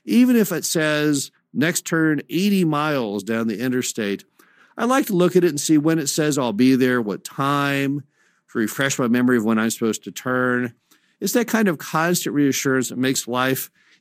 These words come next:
easy and low stress. And that's what the budget actual difference will do for you. It will allow you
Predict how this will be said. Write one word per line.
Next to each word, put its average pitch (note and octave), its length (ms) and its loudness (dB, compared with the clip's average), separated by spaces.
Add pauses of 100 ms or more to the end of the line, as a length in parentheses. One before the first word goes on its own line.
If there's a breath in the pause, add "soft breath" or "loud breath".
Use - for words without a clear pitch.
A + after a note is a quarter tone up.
(120)
easy C3 680 4
and A#2 280 2
low B2 220 6
stress. A2 760 -4 (480)
And A#2+ 240 2
that's C3+ 300 0
what C3 140 -2
the B2+ 80 -2
budget A2+ 340 0
actual A2 300 -4
difference G#2 400 -4
will G2+ 100 -2
do G#2+ 200 2
for G2+ 200 -6
you. F#2 200 -2
It A2 120 -4
will A2 160 -2
allow B2 360 -2
you C3 420 2